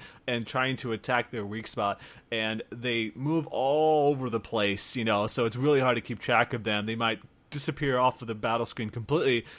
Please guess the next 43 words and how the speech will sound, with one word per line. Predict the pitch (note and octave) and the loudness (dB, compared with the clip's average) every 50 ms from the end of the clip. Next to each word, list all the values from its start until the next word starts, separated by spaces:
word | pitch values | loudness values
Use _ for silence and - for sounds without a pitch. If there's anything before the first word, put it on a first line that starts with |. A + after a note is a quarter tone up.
| - - | -14 -10
and | - A#2 A#2 | -8 -8 -4
come | - D3+ C#3+ C3 | -2 -2 -2 0
back | B2 A#2 A2 - | 0 0 0 0
around | A#2+ A2+ A#2 A#2+ A#2+ A#2 | -2 0 0 0 0 -2
behind | G#2 A2 - - C3 B2 A#2 A2+ G#2 | -2 -6 -6 -4 -4 -4 -4 -6 -6
you, | A2+ C3+ D#3+ E3 D#3 C3 G#2 | -6 -4 0 2 2 2 0
and | A2+ A2+ | -2 -6
so | - - B2 | -6 -4 -2
you | A#2+ | -2
have | A2 - | -4 -4
to | A#2+ | -6
quickly | - - C#3+ C3+ - C3 A#2 | -8 -6 -6 -6 -4 -4 -4
move | A#2 B2 B2+ A2 | -4 -4 -4 -4
around | A2 G#2+ A2+ B2 C3 C3+ C3 A2+ | -4 -2 0 0 2 0 0 -2
because | A#2 - C3+ A2 C3 - - | -6 -6 -8 -6 -6 -6 -6
your | A2+ A#2 C#3 D3 D3 C3 G#2 - _ | -4 -2 -2 0 -2 -2 -4 -10 _
dragon | - - A#2 A2+ A2+ A2+ G#2+ A#2 A2 | -8 -4 -2 0 0 0 -2 -4 -6
that | G#2+ | -6
you're | G2+ A2 G#2 | -6 -4 -4
on | G#2 G#2 G2+ G2 - - - - - - _ - | -4 -4 -4 -6 -8 -12 -20 -20 -20 -16 _ -2
also | B2+ B2+ C3+ C3+ - C3+ A2+ | 0 0 0 0 -2 -2 -2
has | G#2+ G#2 G#2 F#2 | 0 0 -2 -2
weak | G2+ G#2+ G2+ - | -4 -8 -8 -8
spots. | - - - G#2+ F#2+ F#2 F#2 - | -10 -8 -4 -2 -2 0 -2 -2
So | - - A#2 G#2 | -4 -4 -4 -4
it's, | G#2 G#2 - - - | -4 -6 -8 -10 -12
it's | - A2+ - | -12 -12 -14
the | - - | -14 -10
constant | - D3 C#3 C3+ C#3 C#3 - - B2 A2+ G2+ - - | -6 -4 -4 -4 -4 -6 -8 -10 -10 -10 -10 -12 -12
tug | - B2 A#2+ A#2+ G#2+ | -8 -6 -6 -6 -4
of | A2 G2+ | -6 -6
war, | G2+ G#2+ A2 A2 G#2+ G#2 G2 F#2+ - - - - - - - - | -6 -6 -4 -4 -2 -2 -4 -6 -8 -12 -20 -20 -20 -18 -8 -2
uh, | G#2+ G2+ G2+ G#2 G2+ - - F2 - - | 2 4 4 4 2 2 -2 -4 -6 -4
uh, | G#2 A2 | -4 -4
this | A#2 A2+ - | -4 -4 -4
constant | - C3+ B2 - - G#2 | -4 -4 -4 -4 -4 -8
struggle | - - B2+ A2+ A2 A2+ G#2+ | -4 0 0 2 2 2 0
that | G#2+ F2 | 0 0
you | G#2 G2+ | -2 -2
have | G#2 G2+ - | -4 -4 -4
to | G#2+ | -6
fight | G2 - G#2 G2 G2+ - | -4 -2 0 0 0 0
with, | - G#2 G2 G2 | -2 -4 -4 -6